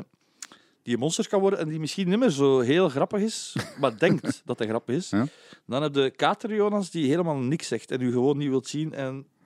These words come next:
Speaker 1: geen oogcontact durft
Speaker 2: En
Speaker 1: maken.
Speaker 2: het liefst, eh, onder een dekentje in de zetel liggen.
Speaker 1: Zeker. En daartussen schippert gans mijn leven, tussen die lijn.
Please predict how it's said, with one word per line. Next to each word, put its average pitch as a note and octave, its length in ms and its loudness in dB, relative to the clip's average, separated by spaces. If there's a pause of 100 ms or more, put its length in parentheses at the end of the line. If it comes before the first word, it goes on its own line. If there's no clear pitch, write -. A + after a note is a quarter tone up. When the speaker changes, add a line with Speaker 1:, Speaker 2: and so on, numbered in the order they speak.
Speaker 1:
geen C3+ 260 -4
oogcontact C3+ 540 -2
durft A2 140 -4
Speaker 2:
En G2 60 0
Speaker 1:
maken. A2 320 -2
Speaker 2:
het G2+ 120 -6
liefst, G#2+ 240 0
eh, G2 600 2
onder G2+ 200 4
een G2+ 120 4
dekentje G#2+ 400 2
in A2 60 6
de G#2+ 60 2
zetel G2+ 260 0
liggen. F2+ 200 -2
Speaker 1:
Zeker. A#2 440 0
En B2 120 -6
daartussen E3+ 540 0
schippert - 380 -8
gans C3 220 -6
mijn B2 140 -4
leven, C3+ 340 -4 (220)
tussen B2 420 -4
die B2 800 -6
lijn. A2 320 -4